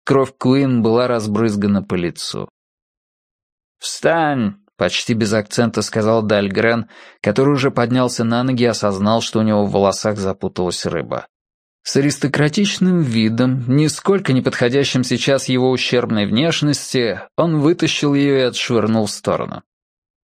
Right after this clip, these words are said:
"Очисти себя и оденься. Возьми с собой одежду для путешествия и сумку, чтобы всё унести. Мы поедем в Чарльстаун".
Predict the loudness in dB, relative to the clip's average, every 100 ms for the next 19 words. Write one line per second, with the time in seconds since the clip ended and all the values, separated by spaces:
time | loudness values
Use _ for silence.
0 | _ _ _ -4 -2 -4 -6 -6 -4 -4
1 | -2 -4 0 2 0 -4 -14 _ 0 0
2 | 0 0 -2 -4 -6 -8 -8 -16 _ _
3 | _ -2 0 2 0 -2 -2 0 2 0
4 | 0 0 0 -4 0 -2 -2 -4 -4 -2
5 | -2 -2 -6 -2 2 2 0 -2 -4 -2
6 | 0 0 -2 -2 -2 0 0 -2 -4 0
7 | 0 0 -2 -4 -4 -2 -4 _ -20 -20
8 | _ -2 2 2 2 0 2 4 2 2
9 | 0 -2 -6 -2 0 0 -4 -4 -2 0
10 | -2 -6